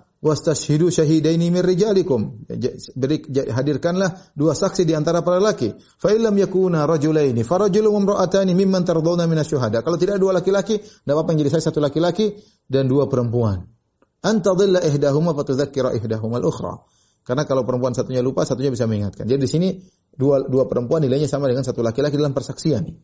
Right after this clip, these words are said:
Kenapa bisa demikian? Karena kata para ulama, ini masalah perdagangan, utang piutang yang biasa menjalani laki-laki, bukan perempuan. Bukan perempuan, sehingga mereka, persaksian mereka terkadang tidak jitu, tidak jeli.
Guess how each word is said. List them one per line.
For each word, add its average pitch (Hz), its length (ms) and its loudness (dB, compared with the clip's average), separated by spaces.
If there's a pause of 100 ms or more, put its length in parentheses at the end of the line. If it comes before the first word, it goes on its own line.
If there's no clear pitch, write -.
(540)
Kenapa 233 320 0
bisa 196 80 2
demikian? 143 800 0
Karena 190 240 0
kata 202 160 0
para 160 160 0
ulama, 135 480 0
ini 254 160 0
masalah 160 320 0
perdagangan, 131 560 0
utang 113 320 -4
piutang 135 400 -2
yang 131 160 -2
biasa 196 320 0
menjalani 170 320 2
laki-laki, 214 400 0
bukan 262 160 -2
perempuan. 262 400 0 (640)
Bukan 170 320 -2
perempuan, 185 320 2
sehingga 156 320 0
mereka, 175 320 2
persaksian 139 400 -2
mereka 131 320 -2
terkadang 139 400 -2
tidak 123 240 -2
jitu, 147 320 -2
tidak 139 240 -2
jeli. 139 480 0